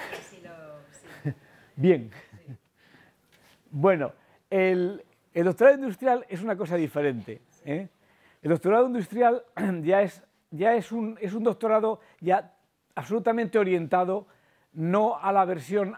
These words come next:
Speaker 2: académica, a la versión investigadora de lo que sería el postdoc, sino el doctorado, el, el, el, el doctorado, eh,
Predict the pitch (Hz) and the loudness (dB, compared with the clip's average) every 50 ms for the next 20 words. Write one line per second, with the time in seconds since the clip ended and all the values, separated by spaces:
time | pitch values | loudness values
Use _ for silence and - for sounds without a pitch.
0 | - _ - 170 160 - - 151 147 160 202 233 220 190 165 151 - 196 202 202 | -16 _ -6 -4 -4 -2 -2 -2 0 2 2 2 0 -2 -6 -6 -4 -4 -2 0
1 | 190 180 160 147 131 127 - - 175 170 170 165 151 151 - - 165 147 151 143 | 0 0 -2 -2 -4 -4 -4 -6 -6 -4 -2 -2 -2 -4 -2 -4 -2 0 0 2
2 | 156 165 160 156 147 139 - - _ _ _ _ _ 151 131 127 147 151 143 143 | 2 2 4 4 2 2 0 -4 _ _ _ _ _ -14 -2 0 0 2 2 0
3 | 139 - 147 131 - 151 143 151 160 165 156 156 - - _ _ 170 156 143 139 | -2 -4 -6 -6 -6 -6 -4 0 0 2 2 0 0 -4 _ _ -4 -4 -4 -4
4 | - 147 139 127 127 156 170 151 - _ - - 151 151 156 170 185 - - _ | -4 -6 -6 -2 -2 -2 -2 -2 -6 _ -12 -10 -8 -4 -4 -4 -4 -6 -10 _
5 | _ _ _ - 135 139 127 - 165 175 190 196 185 175 214 254 - 196 180 160 | _ _ _ -12 -10 -10 -6 -4 -2 0 0 0 -2 -4 -6 -8 -8 -6 -4 -2
6 | 160 170 - - 170 156 165 - - 220 160 147 143 - - - - - _ - | -2 -4 -2 -2 -2 -2 -2 -4 -4 -4 -4 -4 -4 -6 -14 -20 -20 -20 _ -4
7 | 156 147 151 - 180 185 202 208 214 226 - - - 202 185 185 180 - | -2 -2 -2 0 0 0 2 2 0 0 -2 -4 -8 -8 -6 -6 -6 -8